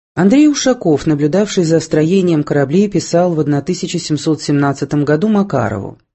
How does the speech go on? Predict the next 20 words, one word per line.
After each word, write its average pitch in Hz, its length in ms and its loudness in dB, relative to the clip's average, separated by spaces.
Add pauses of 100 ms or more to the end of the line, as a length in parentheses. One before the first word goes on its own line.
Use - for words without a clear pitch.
(520)
«При 202 420 4
Адмиралтействе 185 1300 0
в 120 60 -6
строении 165 580 2
кораблей 156 460 0
и - 20 0
прочем 170 500 0
большая 147 480 0
остановка, 180 640 0
потому 147 320 0
что - 180 -4
не 156 220 2
имеем 160 380 2
на 151 180 0
жалование 156 580 0
мастеровым 151 680 0
и 160 140 -2
рабочим 151 480 -2
людям 151 360 0
денег, 135 500 -4